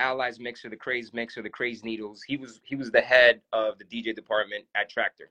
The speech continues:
at Native Instruments. Um, he left, and then my other boy that was there, um, uh, ah, fuck. I forgot his name, but my other boy that was there left too. He became, like, the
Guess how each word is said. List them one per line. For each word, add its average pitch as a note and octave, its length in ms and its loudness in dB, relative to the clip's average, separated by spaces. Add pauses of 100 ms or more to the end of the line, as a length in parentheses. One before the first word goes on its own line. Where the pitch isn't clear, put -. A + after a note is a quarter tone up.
at G#2+ 120 -2
Native A#2+ 220 -6
Instruments. F#2 360 -14 (480)
Um, A#2+ 480 2 (540)
he D3 140 -12
left, B2 340 -4 (920)
and A2+ 220 -8
then A2+ 380 -4 (180)
my A2+ 160 -6 (160)
other E3+ 220 2
boy A#2 240 -4
that G#2+ 120 -2
was G#2 180 -12
there, A2 420 -4
um, G#2 640 -4 (340)
uh, G2 440 -6 (680)
ah, C#3 300 -12 (180)
fuck. A#2 180 -8 (920)
I - 60 2
forgot C3+ 260 8
his A2+ 100 0
name, A2 220 0
but A2+ 120 -2
my B2 100 2
other G3+ 220 6
boy E3 200 2
that C#3+ 120 0
was C3+ 140 -10
there B2+ 320 -2
left A2 320 -8
too. C#3 300 -10
He A2+ 100 -8
became, A#2 380 -4
like, G#2+ 280 0
the G#2+ 160 -2